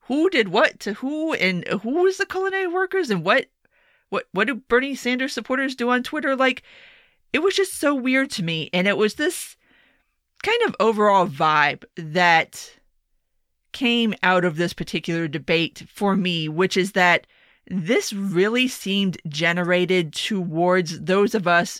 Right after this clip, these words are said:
who are extremely online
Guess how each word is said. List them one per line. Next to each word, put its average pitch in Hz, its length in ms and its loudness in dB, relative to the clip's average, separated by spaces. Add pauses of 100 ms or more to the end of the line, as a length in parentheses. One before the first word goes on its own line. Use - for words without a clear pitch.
who 190 540 0
are 165 540 2 (760)
extremely 240 500 2
online 175 720 2